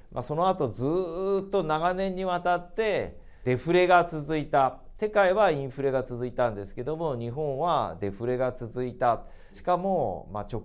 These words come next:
近、あの、円安がどんどん進んでるということで、えー、逆に日本は世界から見て割安になってきたんですね。えー、日本の株価も地価も、えー、割安になってきているし、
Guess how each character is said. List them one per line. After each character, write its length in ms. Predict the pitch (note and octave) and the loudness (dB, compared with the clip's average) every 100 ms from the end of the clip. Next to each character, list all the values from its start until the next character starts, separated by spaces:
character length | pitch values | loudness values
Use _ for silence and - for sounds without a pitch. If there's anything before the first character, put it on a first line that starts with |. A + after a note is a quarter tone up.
| - | -8
近、 320 | C3 B2+ F#2+ F#2+ | -8 -8 -8 -8
あ 80 | |
の、 180 | G2 F#2+ - | -8 -8 -4
円 240 | A#2+ D3+ | -2 0
安 220 | F3 E3+ | -2 0
が 120 | E3 D3 | 0 2
ど 160 | E3 | 2
ん 60 | D#3 | 0
ど 120 | B2+ | -2
ん 60 | G2+ | -4
進 320 | A2 G#2 B2 | -8 -6 -6
ん 60 | B2 | -2
で 100 | C3 | -2
る 100 | B2+ | -2
と 140 | A#2 | -4
い 60 | G2+ | -6
う 60 | |
こ 120 | F#2+ | -6
と 160 | F2+ F#2+ | -6 -4
で、 380 | C#3+ C#3+ F2+ - - - | 0 0 -2 -8 -20 -10
え 140 | - | -6
ー、 60 | G#2 | -2
逆 300 | B2 C3 G#3+ | 0 0 -2
に 80 | G3+ | -4
日 180 | F#3 F#3 | -4 -4
本 220 | G#3+ F#3+ | -2 2
は 400 | B2+ B2 F2+ C#2 _ | 4 6 4 -4 _
世 100 | - | -6
界 240 | G#3+ A#3 E3+ | 2 2 4
か 120 | D3 | 2
ら 80 | D3+ | 2
見 160 | E3+ | -2
て 120 | F3 G3+ | 0 2
割 280 | C#3+ D3 | 4 4
安 260 | G3 F#3+ F#3+ | 2 2 -2
に 100 | F#3+ | -6
な 120 | F#3 | -4
っ 100 | F3+ | -4
て 100 | A#2 | -6
き 100 | - | -10
た 140 | - D#2+ | -10 -10
ん 80 | |
で 80 | C#2+ | -12
す 120 | - | -16
ね。 240 | - D3 - - - - - | -8 -8 -10 -20 -20 -18 -10
え 120 | A2+ | -8
ー、 60 | A#2 | -6
日 80 | B2 | -6
本 280 | C#3 C3+ | -6 -6
の 340 | B2+ B2 G#2+ - | -4 -4 -6 -10
株 320 | - C3 C#3 D3+ | -2 -2 0 2
価 460 | D#3+ D#3 C#3 - E3 | 6 6 6 -2 -8
も 260 | F3 A#2+ - | -8 -8 -12
地 100 | - | -4
価 160 | D#3+ | -2
も、 420 | D#3+ G#3+ E3 - - - | -2 -4 -4 -6 -14 -10
え 200 | G2+ G#2 | -4 -2
ー、 40 | |
割 200 | G#2 G#2 | 0 0
安 260 | G#2+ G2+ G2+ | -2 -4 -6
に 80 | G2 | -4
な 100 | G2+ | -6
っ 100 | G2+ | -6
て 100 | F2 | -14
き 120 | - | -12
て 100 | F#2 | -10
い 80 | F2 | -8
る 120 | F#2 | -10
し、 380 | - C#3+ G#2 | -10 -10 -10